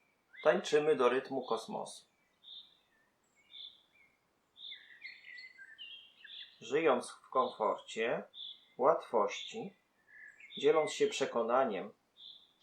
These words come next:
że obfitość nie jest rezultatem walki.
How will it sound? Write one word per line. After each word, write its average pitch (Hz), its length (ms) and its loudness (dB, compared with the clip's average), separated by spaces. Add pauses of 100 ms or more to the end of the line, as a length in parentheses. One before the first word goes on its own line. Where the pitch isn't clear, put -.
(120)
że 123 140 0
obfitość - 640 -2
nie 143 260 0
jest 165 220 -6
rezultatem 117 720 0
walki. - 480 0